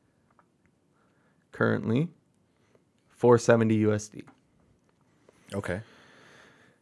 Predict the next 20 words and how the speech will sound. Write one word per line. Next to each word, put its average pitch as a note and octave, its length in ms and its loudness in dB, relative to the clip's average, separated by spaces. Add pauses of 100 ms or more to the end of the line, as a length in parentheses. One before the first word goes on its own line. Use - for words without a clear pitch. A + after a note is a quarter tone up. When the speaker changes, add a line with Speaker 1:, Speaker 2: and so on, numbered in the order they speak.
(800)
Speaker 1:
And C3 160 4
I B2+ 60 6
mean, C3 360 4
it's, B2+ 200 0
it, C#3 160 4
it's, D3 280 2
it's D3 160 0
weird. B2 360 4 (340)
It's - 160 -12
weird. A#2 300 2 (480)
Um, G#2+ 380 0
th-, A#2 160 -2
this C#3 180 4
could B2+ 160 2
be A#2+ 320 2
correlating A2+ 560 4
to A#2 120 0
the G#2+ 300 2
attack A2 340 0
on G#2 200 -4